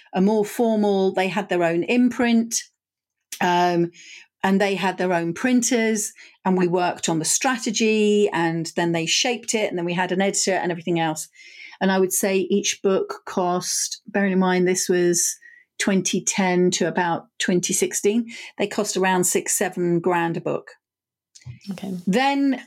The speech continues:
Speaker 1: I moved over to a different publishing house. At the time, they didn't have their own imprint, although they have now. And it was a much more collaborative project. We were, we really worked on them together and rebranded them.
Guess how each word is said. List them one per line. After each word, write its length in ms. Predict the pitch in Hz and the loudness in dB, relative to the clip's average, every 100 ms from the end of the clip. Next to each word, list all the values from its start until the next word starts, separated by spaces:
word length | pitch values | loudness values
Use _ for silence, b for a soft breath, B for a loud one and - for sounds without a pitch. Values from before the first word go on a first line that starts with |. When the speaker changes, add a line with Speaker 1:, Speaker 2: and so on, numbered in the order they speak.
| - | 0
Speaker 1:
I 60 | |
moved 280 | 226 226 220 | 2 2 2
over 240 | 214 208 208 | 0 0 0
to 160 | 208 | 0
a 120 | 190 190 | -2 0
different 360 | 262 - 233 - | -4 0 -4 -2
publishing 380 | 190 180 165 160 | -4 -4 -2 0
house. 280 | 170 170 | 0 0
At 80 | - | -2
the 60 | 196 | -2
time, 260 | 208 180 180 | -2 0 0
they 120 | 180 | 2
didn't 220 | 254 233 | 2 2
have 160 | 190 180 | 0 0
their 140 | 160 | 0
own 140 | 165 | 2
imprint, 460 | 165 165 - 190 202 | 0 0 0 0 0
although 240 | 202 170 | -2 -2
they 100 | 165 165 | -2 -2
have 280 | 170 160 | -2 0
now. 440 | 190 202 208 208 214 b b b b b - | 0 2 2 0 -4 b b b b b -4
And 580 | 208 208 208 208 202 196 - | 0 0 0 0 0 -2 0
it 60 | |
was 140 | 208 208 | 2 2
a 60 | |
much 360 | 202 220 - - | 2 0 0 2
more 540 | 202 202 196 196 185 | 2 4 2 2 0
collaborative 920 | - 208 202 202 208 196 185 - 170 - _ | -2 0 2 2 0 -4 -4 -4 -6 -10 _
project. 560 | - 165 175 147 - - | -2 -2 0 -4 -4 -2
We 180 | 208 190 | 2 4
were, 480 | 185 180 180 180 180 b b b b | 4 4 2 0 -2 b b b b
we 160 | - 208 | 2 2
really 320 | 196 208 208 | 4 2 2
worked 480 | 180 202 196 - - - | 0 0 0 -4 -6 -2
on 260 | 185 180 | 0 2
them 380 | 175 170 170 180 | 2 2 0 -2
together 420 | - 196 180 170 | -4 -2 -2 -2
and 140 | 165 170 | -4 -2
rebranded 760 | 175 170 175 165 165 165 156 - | -2 0 -2 -2 -2 -6 -8 -6
them. 320 | 139 - | -6 -6